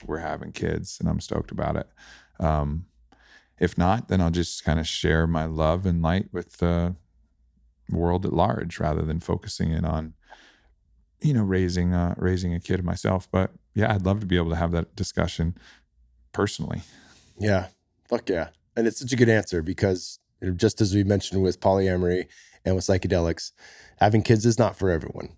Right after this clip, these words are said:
Speaker 2: And
Speaker 1: Yeah.
Speaker 2: it's not. And I'm not just saying that 'cause I'm a dad now. I'm saying that because I have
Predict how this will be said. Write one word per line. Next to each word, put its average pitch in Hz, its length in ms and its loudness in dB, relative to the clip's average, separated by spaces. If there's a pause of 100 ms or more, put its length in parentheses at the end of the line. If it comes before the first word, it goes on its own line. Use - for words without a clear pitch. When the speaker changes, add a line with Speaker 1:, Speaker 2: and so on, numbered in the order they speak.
(160)
Speaker 2:
And 98 100 2
Speaker 1:
Yeah. 95 60 4
Speaker 2:
it's 85 160 -4
not. 78 220 0
And 87 80 0
I'm 95 80 2
not 95 120 2
just - 160 -4
saying 98 200 4
that 95 140 2
'cause 95 120 -2
I'm 90 120 2
a 87 40 2
dad 104 280 4
now. 82 300 -2 (560)
I'm 98 80 -2
saying 143 280 6
that 101 180 4
because 104 260 4
I 101 120 6
have 107 300 6